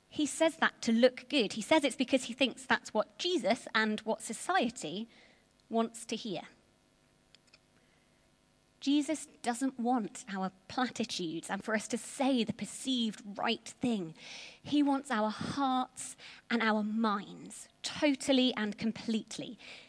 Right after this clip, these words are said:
He wants us to know him as deeply as he knows us.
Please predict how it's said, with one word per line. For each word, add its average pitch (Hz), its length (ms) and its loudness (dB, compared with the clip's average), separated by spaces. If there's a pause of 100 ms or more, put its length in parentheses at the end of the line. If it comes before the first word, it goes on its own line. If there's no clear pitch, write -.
(360)
He 339 280 6
wants 208 420 2
us - 580 -4 (180)
to 240 120 0
know 262 260 8
him 220 480 -2 (280)
as 214 200 -2 (260)
deeply 165 640 -4
as 196 140 -4
he 233 380 0
knows 208 440 2
us. - 500 -12